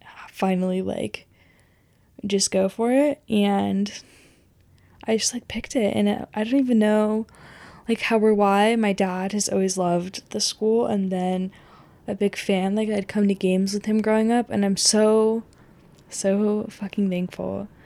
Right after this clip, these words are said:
that I don't go to a small liberal arts college in Oregon. I literally think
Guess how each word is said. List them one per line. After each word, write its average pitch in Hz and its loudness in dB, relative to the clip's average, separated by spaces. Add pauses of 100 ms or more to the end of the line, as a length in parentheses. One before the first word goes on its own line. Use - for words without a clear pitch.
(380)
that 196 -4
I 185 -2
don't 185 -4
go 175 -2 (400)
to - -10
a 190 -4
small 185 -4
liberal 202 -2
arts 196 -4
college 180 -2 (640)
in 196 -2
Oregon. 185 0
I 180 -2
literally 185 2
think 185 -2